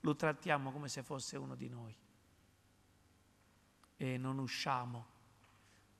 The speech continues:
dal nostro egoismo e dalla nostra chiusura. Vedete, oggi si dice che il mercato comanda su tutto. Beh, su Dio no.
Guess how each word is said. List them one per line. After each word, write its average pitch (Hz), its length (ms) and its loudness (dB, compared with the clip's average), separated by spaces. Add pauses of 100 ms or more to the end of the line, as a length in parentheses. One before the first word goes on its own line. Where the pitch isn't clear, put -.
(100)
dal 135 140 0
nostro 131 340 -2
egoismo 131 500 -2
e 135 40 -4
dalla 135 180 -2
nostra 135 320 -6
chiusura. 117 580 -8 (2000)
Vedete, 143 460 6
oggi 156 380 2 (240)
si - 260 0
dice 160 460 4
che - 540 -2
il 170 280 4
mercato 147 1160 -2 (460)
comanda 135 680 0
su 127 200 -6
tutto. - 480 -10 (1120)
Beh, 135 240 4 (1300)
su - 200 2
Dio 135 380 2
no. 151 200 0